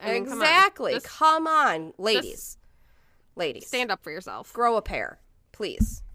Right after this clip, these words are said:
Speaker 2: I
Speaker 1: Yes.
Speaker 2: agree that you need to have your rights and it's not okay for people to put their hands on you without your consent.
Speaker 1: Mm-hmm.
Speaker 2: I, I get it.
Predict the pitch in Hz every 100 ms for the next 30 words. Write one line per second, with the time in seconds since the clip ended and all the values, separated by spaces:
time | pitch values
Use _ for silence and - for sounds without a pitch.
0 | - - 185 247 262 277 302 302 285 233
1 | 190 226 226 247 254 240 233 240 214 175
2 | 208 202 180 170 175 175 196 233 233 220
3 | 202 214 208 202 - 190 170 165 214 220
4 | 214 190 190 185 190 180 - - - 147
5 | 170 233 233 214 208 190 190 175 185 196
6 | 185 175 - 214 226